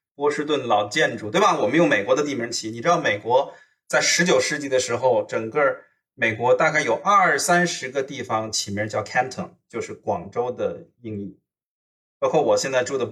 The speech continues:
Baltimore，它有一个很著名的，在它的内港有一个很著名的街区就叫广州啊，十九世纪起来的。为什么是这样？权力的不对等。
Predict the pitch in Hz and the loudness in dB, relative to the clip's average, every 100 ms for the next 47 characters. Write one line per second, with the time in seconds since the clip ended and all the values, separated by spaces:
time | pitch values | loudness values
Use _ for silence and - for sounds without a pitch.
0 | - 117 104 143 151 156 113 - 131 113 | -10 -16 -4 0 0 0 -6 -4 -2 0
1 | 104 - 104 98 156 175 107 98 113 104 | -2 -2 -2 -2 0 -2 -2 -6 -4 0
2 | 120 127 127 123 156 - - - _ _ | 0 0 -2 -2 -4 -4 -8 -10 _ _
3 | _ 117 101 104 127 156 117 104 127 117 | _ -12 -6 -4 -2 0 0 -2 -4 -4
4 | 120 113 143 - 101 - 104 - - 107 | -8 -6 -4 0 -2 -2 -6 -6 -8 -6
5 | - _ _ _ _ - - - 120 104 | -6 _ _ _ _ -6 -6 -6 -4 -2
6 | 101 98 107 - 85 - 160 160 175 131 | -4 -6 -8 -8 -10 -8 0 2 2 0
7 | 107 113 113 107 78 - _ _ - 107 | -2 -2 -2 -2 -2 -8 _ _ -8 -6
8 | 104 - 98 101 113 113 - | -6 -8 -8 -10 -8 -8 -8